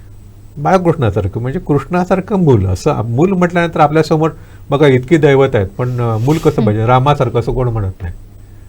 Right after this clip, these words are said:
Speaker 1: तर तो बाळकृष्णासारखं असं म्हटलं जातं. म्हणजे मला तर असं वाटतं आणि मुलांमध्ये सुद्धा, अ,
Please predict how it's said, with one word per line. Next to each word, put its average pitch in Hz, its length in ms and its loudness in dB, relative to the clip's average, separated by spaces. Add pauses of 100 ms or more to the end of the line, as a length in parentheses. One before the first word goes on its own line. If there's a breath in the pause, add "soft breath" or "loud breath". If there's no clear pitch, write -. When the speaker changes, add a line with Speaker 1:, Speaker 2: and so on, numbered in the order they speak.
(340 soft breath)
Speaker 1:
तर 143 140 -6
तो 175 100 4
बाळकृष्णासारखं 151 880 2
असं 104 220 -2 (260)
म्हटलं 104 280 -2
जातं. 90 260 -6 (560 soft breath)
म्हणजे 123 220 4
मला 139 260 4
तर 180 100 2
असं - 160 2
वाटतं 165 240 2
आणि 190 220 0
मुलांमध्ये 165 720 4
सुद्धा, 104 440 4 (640 loud breath)
अ, 110 200 2